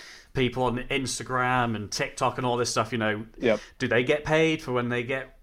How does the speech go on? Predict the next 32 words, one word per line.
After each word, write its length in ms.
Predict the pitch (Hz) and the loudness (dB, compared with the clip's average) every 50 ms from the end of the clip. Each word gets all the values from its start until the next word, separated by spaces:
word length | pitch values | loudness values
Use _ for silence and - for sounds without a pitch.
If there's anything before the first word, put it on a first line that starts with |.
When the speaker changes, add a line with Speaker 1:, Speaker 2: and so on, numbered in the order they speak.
| - - | -20 -16
Speaker 1:
stuff 320 | - - - 139 127 - | -14 -8 -6 -4 -4 -4
reposted 680 | - 131 123 127 143 143 147 151 147 - - 143 131 - | -4 -6 -4 -2 0 0 0 0 -2 -4 -6 -8 -6 -6
and 120 | 151 139 | -4 -2
stuff 280 | - - - 143 135 - | -2 -2 -2 -2 -2 -2
like 100 | 139 123 | -2 0
that? 140 | 147 165 - | 0 0 2
So 140 | - 139 123 | 2 2 2
I 60 | 117 | 2
think 180 | 113 147 143 135 | 2 0 -2 -4
it's 140 | 123 - 120 | -4 -4 -4
a 40 | |
really 320 | 110 110 120 120 120 120 120 | -4 -4 -2 -2 -2 -2 -2
important, 580 | 113 113 113 113 120 117 - 117 113 - - - | -2 -2 -2 -2 -2 -4 -4 -6 -10 -10 -6 -4
um, 320 | 110 110 107 104 104 98 - - - - - | -2 -2 -2 -4 -6 -8 -12 -18 -20 -18 -10
really 280 | - 135 127 117 117 113 | -6 -4 -2 -2 0 0
important 320 | 107 120 117 113 104 92 | 4 6 6 6 6 6
Speaker 2:
Yeah. 20 | |
Speaker 1:
topic 260 | - 120 113 - 117 - | 4 0 -2 -4 -6 -10
to 80 | - - | -10 -8
to-, 120 | - 120 | -6 -6
uh, 240 | 120 - 113 107 107 | -4 -2 -4 -4 -4
to 100 | - - | -4 -4
bring 220 | 98 113 107 110 | -2 -2 0 2
up, 160 | 127 135 - | 2 0 0
especially 340 | 110 - - 135 113 - 127 | -2 -6 -4 -4 -4 -4 -4
with, 140 | 120 107 110 | -4 -2 -2
like, 120 | 113 110 110 | -2 -2 -2
the 60 | 110 | -2
new 140 | 113 113 110 | -2 -2 0
generation 480 | 110 120 113 110 110 113 107 - 110 | 0 0 0 2 2 0 -2 -2 -4
of 80 | 107 101 | -8 -6
filmers, 540 | - - 117 123 123 107 101 104 107 110 | -2 0 0 0 0 -2 -2 -4 -6 -8